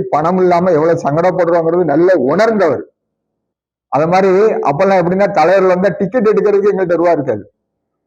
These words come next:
ஒவ்வொருத்திட்டயா பிரிப்போம். உடனே கேட்பாரு, ட்ரெயின்ல வச்சு கேட்பாரு, "யார்கிட்டலாம் வாங்கின நீ ரூபா?" அப்படிம்பாரு. "இல்ல ஜி, நாங்க பார்த்துட்டோம்" அப்படின்னு. "இனிமே அதெல்லாம் பண்ணக்கூடாது, ஏன்ட்ட கேளு, நான் தரேன்"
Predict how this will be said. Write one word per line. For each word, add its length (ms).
ஒவ்வொருத்திட்டயா 520
பிரிப்போம். 480
உடனே 200
கேட்பாரு, 500
ட்ரெயின்ல 280
வச்சு 200
கேட்பாரு, 280
"யார்கிட்டலாம் 480
வாங்கின 260
நீ 120
ரூபா?" 240
அப்படிம்பாரு. 400
"இல்ல 200
ஜி, 180
நாங்க 240
பார்த்துட்டோம்" 380
அப்படின்னு. 260
"இனிமே 220
அதெல்லாம் 260
பண்ணக்கூடாது, 640
ஏன்ட்ட 300
கேளு, 280
நான் 260
தரேன்" 360